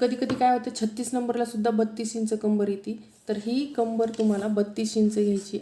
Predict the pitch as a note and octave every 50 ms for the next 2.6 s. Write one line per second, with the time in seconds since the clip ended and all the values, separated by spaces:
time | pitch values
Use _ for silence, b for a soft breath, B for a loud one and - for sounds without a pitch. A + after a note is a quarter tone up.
0 | - - G3 G3 G#3 G3+ - A3 A3 G#3+ - G#3 G3+ G#3 G#3 G3 F#3+ G3 F#3+ -
1 | - - A3 A3 G#3+ G#3 G#3 G#3 G3+ G3+ G3+ - G#3+ A3 A3+ A#3 A3 - _ _
2 | _ _ - F3 - - F#3 G3 G3+ A3 C4